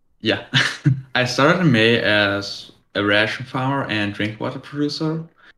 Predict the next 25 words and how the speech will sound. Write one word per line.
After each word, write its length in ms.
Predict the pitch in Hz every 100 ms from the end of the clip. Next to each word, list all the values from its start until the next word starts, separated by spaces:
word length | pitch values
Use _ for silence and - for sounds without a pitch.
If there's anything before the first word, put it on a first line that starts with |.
| _ _
in 680 | 113 110 107 104 104 104 101
the 140 | 107 101
Hortus 380 | 117 110 135 -
system. 460 | 135 - 190 214 - _ _ _ _ _ _ _ _ _ _
And 340 | 127 127 127 135
then 80 | 131
I 60 |
got, 220 | 127 123
I 40 | 123
got 220 | 123 117
my 80 | -
base 380 | 170 180 175 170
running, 600 | 165 160 160 156 156 - _ - _ -
everything 720 | 120 123 - 117 110 - - - -
w-, 140 | 113 -
is 140 | 110 117
working 320 | 131 160 139
all 120 | 101
right. 320 | 139 247 - - _
And 280 | 139 139 135
then 160 | 139 139
I'm 60 |
just 220 | 135 131 135
looking 260 | 131 131
at 260 | 127 120